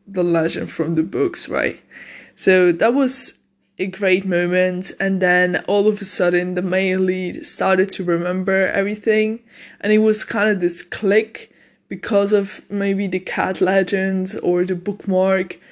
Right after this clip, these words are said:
Something just happened in that moment, maybe because of the stars, I don't know. And something magical happened and he started to remember everything again, and it was just great. And then I didn't expect it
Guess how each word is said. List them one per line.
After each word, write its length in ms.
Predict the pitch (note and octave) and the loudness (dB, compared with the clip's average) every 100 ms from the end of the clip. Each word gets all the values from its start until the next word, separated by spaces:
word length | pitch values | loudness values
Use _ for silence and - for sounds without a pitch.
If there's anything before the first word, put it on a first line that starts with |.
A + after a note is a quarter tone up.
| - - | -20 -14
Something 560 | - G#3+ G#3+ G#3+ G#3 G3+ | -4 0 0 0 0 0
just 220 | G3 - | 0 -2
happened 380 | - G3 G3 F#3+ | -4 -4 -2 -2
in 120 | F#3 | 0
that 180 | F3+ F#3+ | 0 0
moment, 640 | F#3 F3+ F3+ F#3 F3+ - | 0 0 0 0 -2 -4
maybe 400 | F#3 F#3 F#3+ F3+ | -4 -2 -2 -6
because 400 | F3+ - - F3+ | -6 -10 -4 -2
of 140 | F#3 F#3+ | -4 -4
the 60 | |
stars, 560 | - - F#3+ G3 G#3 - - | -6 -4 0 0 -2 -6 -10
I 140 | - | -8
don't 160 | F#3+ G3 | -6 -4
know. 240 | - G3 G3 _ _ _ _ _ _ - | -6 -6 -8 _ _ _ _ _ _ -4
And 480 | F#3+ F#3+ F#3 F#3 F#3 | 0 0 0 -2 -2
something 380 | A3+ A#3+ A3 | 0 2 2
magical 540 | F3+ F#3 F#3+ G3 F3 F3 | 2 0 -2 -2 -4 -4
happened 520 | G3+ F#3 - F3 F#3 | -6 -10 -8 -8 -6
and 280 | - - - | -8 -10 -12
he 200 | - G3+ | -6 -6
started 480 | - F3+ F3+ F3 E3+ | -2 0 2 2 0
to 120 | F3+ | -2
remember 500 | E3+ F3 F#3 F#3 - | -2 -2 -4 -2 0
everything 520 | - - - F#3+ - | -2 -6 -10 -10 -8
again, 380 | - - - - | -8 -6 -6 -6
and 200 | - - | -10 -8
it 140 | F#3+ | -6
was 200 | - - | -4 -4
just 320 | - A2+ - | -6 -6 -6
great. 400 | - - - - _ _ - - - - - | -2 -2 -2 -6 _ _ -20 -20 -20 -10 0
And 180 | A3+ A#3+ | 4 6
then 440 | B3 B3 A#3+ - | 4 2 -2 -6
I 160 | A3+ B3 | -2 0
didn't 240 | C#4 F4+ | 2 0
expect 540 | F4 C4 - F3 F#3+ B3+ | 0 -2 -4 -4 -2 4
it 400 | B3 B3 - | 6 4 -2